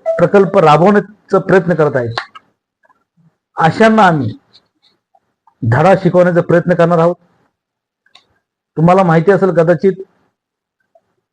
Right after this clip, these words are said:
बाळासाहेब आंबेडकर एकदा आंदोलनामध्ये उतरले आणि ते आंदोलन जर यशस्वी झालं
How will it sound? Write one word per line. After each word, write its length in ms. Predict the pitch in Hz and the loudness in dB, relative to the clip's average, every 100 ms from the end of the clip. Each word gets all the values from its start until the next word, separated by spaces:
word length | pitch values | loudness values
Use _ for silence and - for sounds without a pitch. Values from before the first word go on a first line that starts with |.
| _ - | _ -6
बाळासाहेब 540 | 131 180 202 220 202 | 0 2 2 2 2
आंबेडकर 420 | 180 185 190 208 | 0 0 0 2
एकदा 320 | 175 165 175 151 - _ _ _ _ _ _ _ _ _ _ _ _ _ _ _ _ - | 2 2 2 0 -2 _ _ _ _ _ _ _ _ _ _ _ _ _ _ _ _ -4
आंदोलनामध्ये 640 | 165 180 202 202 196 196 | 0 2 2 2 0 0
उतरले 420 | 170 185 175 151 117 - _ _ _ _ _ _ _ _ _ _ _ _ _ - | 0 2 2 0 -4 -12 _ _ _ _ _ _ _ _ _ _ _ _ _ -2
आणि 140 | 170 190 | 0 0
ते 60 | |
आंदोलन 600 | - - 170 185 226 240 233 | -2 -2 0 2 4 4 4
जर 80 | |
यशस्वी 460 | 226 208 220 180 214 | 4 2 0 0 -2
झालं 300 | 143 160 160 | 0 2 2